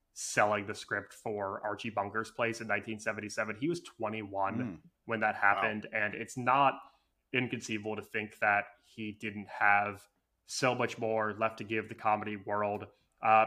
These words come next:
Speaker 1: Peter Casey, Frasier's really his last project. David Lee goes on to have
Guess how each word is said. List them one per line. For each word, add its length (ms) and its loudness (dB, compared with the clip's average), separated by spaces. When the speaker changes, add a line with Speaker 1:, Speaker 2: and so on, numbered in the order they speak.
Speaker 1:
Peter 260 2
Casey, 560 -4
Frasier's 480 -2
really 220 -4
his 220 -8
last 280 0
project. 540 -2
David 340 0
Lee 280 -6
goes 260 -6
on 220 0
to 100 -4
have 320 0